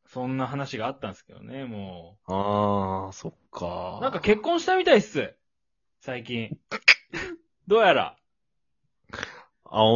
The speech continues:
Speaker 2: よかったね。幸せなんやろうね、きっとね。
Speaker 1: ええ、なんか、スー、スーパーでバイトして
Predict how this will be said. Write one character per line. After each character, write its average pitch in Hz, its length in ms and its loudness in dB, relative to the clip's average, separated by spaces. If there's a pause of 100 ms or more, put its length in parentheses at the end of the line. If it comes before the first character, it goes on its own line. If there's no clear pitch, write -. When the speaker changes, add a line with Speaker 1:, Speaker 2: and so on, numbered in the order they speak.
Speaker 2:
よ 131 120 6
か 220 100 6
っ 202 60 4
た 208 100 8
ね。 202 100 8
幸 180 300 10
せ 170 500 6 (220)
な 170 240 2
ん - 20 8
や 160 120 8
ろ 131 100 8
う 139 60 4
ね、 180 140 4
き - 40 -2
っ - 40 0
と 214 40 -4
ね。 226 120 4
Speaker 1:
え - 20 8
え、 170 60 4
な 185 180 4
ん - 20 0
か、 110 320 -2 (160)
ス - 180 -2
ー、 220 140 0 (960)
ス - 140 -8
ー 98 40 -4
パ 143 100 0
ー - 40 -2
で 107 60 -4
バ 98 160 -4
イ 98 40 -8
ト 101 120 -12
し - 80 -14
て 101 140 -12